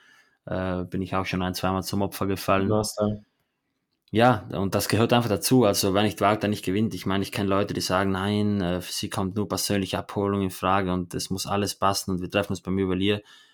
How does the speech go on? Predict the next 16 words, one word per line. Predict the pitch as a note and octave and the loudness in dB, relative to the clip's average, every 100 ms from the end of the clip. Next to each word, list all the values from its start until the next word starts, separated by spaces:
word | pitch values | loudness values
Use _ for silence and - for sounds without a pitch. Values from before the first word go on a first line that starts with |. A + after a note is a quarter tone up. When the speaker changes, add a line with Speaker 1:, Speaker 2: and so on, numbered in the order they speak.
| _ _ | _ _
Speaker 1:
Meine | - G2+ G2 | -2 0 2
Güte, | G2+ | 0
ich | - | 0
hab | G2 - - | -2 -2 -6
meine | G2 G2 | -4 0
erste | - A2 A2 - | 2 2 2 0
Uhr | G2 G#2+ | 0 2
damals, | G#2 G2+ G2 | 2 2 0
meine | F#2+ F2+ | -2 -2
Santos, | - G2 G#2 C3 | 0 -2 -2 -6
ich | - | -6
hatte | - | -8
kein | F2+ - G2+ G2+ | -6 -2 -2 0
einziges | G2 G#2 F#2+ F#2 | -2 -2 -2 0
scharfes | - F#2 - - | 2 0 0 -4
Foto. | - B2 - - | -2 -2 -4 -8